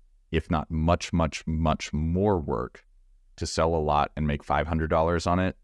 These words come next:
than it does to sell a lot and make twenty-five thousand dollars on it. So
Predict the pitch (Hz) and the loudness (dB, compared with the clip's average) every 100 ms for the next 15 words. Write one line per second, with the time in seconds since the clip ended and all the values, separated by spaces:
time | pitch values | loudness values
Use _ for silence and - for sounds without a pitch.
0 | - - - 80 69 67 71 65 - - | -20 -16 -4 -2 -2 -2 -2 -2 -8 -4
1 | 71 71 67 69 - 71 67 65 - _ | -2 0 0 -2 -4 -6 -4 -6 -8 _
2 | _ - 76 65 67 60 - - - 67 | _ -4 -2 -2 -2 -6 -4 -6 -4 -4
3 | 65 64 65 55 - 58 - - - 69 | -2 -2 -4 -4 -4 -4 -6 -8 -2 -2